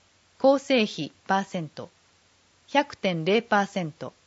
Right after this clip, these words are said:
支出済み額。三十八億六百七十八万七千円。支出割合、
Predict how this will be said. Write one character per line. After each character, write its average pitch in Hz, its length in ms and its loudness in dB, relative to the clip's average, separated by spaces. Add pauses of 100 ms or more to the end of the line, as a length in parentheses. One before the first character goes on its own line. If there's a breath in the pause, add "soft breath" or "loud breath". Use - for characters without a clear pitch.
(1200)
支 - 180 -4
出 254 320 -4
済 247 100 0
み 240 140 4
額。 160 400 -4 (1300)
三 277 320 2
十 180 180 0
八 180 380 0
億 196 200 0
六 160 220 2
百 247 220 2
七 240 260 4
十 160 180 -2
八 165 300 -4
万 196 240 0
七 175 220 0
千 185 280 -4
円。 151 280 -8 (1400)
支 - 180 -2
出 - 300 -4
割 220 320 4
合、 143 200 -2